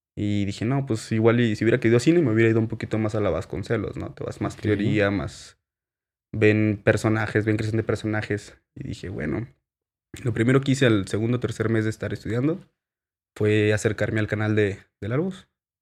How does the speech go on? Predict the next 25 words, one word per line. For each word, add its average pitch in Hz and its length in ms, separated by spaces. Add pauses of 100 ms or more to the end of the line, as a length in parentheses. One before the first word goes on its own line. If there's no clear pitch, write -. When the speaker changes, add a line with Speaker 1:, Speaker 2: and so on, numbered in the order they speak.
(100)
Speaker 1:
Y 92 100
a 95 60
mí 110 100
hice 110 140
camarógrafo 110 640
de, 104 80
de 131 240 (380)
Speaker 2:
Órale. 123 380
Speaker 1:
noticias. 120 440 (100)
O - 40
sea, 113 100
llegué 110 200
y - 20
le 120 40
dije, 117 140
"Quiero 123 200
aprender 120 280
esto, 196 380 (180)
¿cómo 127 220
ven?". 90 300 (800)
Yo 113 80
estaba 113 220
en 117 80
Santander 110 440
en, 107 360